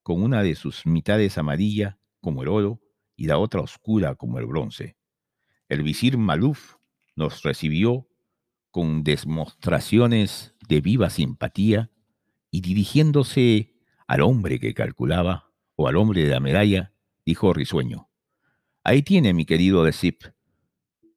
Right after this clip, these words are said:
a nuestro gran calculador.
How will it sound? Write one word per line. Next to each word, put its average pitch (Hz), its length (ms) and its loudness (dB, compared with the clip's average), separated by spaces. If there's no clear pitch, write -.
a 76 120 -2
nuestro 82 520 -2
gran 156 420 2
calculador. 92 840 -2